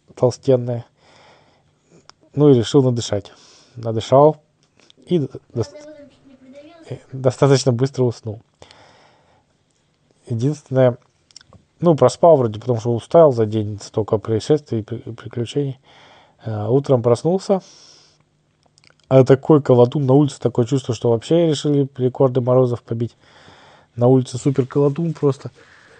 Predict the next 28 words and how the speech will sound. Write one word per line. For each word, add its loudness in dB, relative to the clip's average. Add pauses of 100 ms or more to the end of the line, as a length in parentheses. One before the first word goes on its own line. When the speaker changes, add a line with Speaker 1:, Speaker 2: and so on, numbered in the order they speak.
(1300)
Speaker 1:
Гадигорий 4
встал, 4
с -10
кровати 4
вылазить 0
не 0
хочется, 0
потому -6
что, -8
говорит, -4 (540)
даже 4
чай 4
ставить 0
неохота. -2
Ладно, 4 (280)
пошёл 2
быстро 0
в -6
этот, -2
в -20
шкаф, 2
достал 4
всю 2
одежду, 4
какая -2
у -4
него -4
была. 2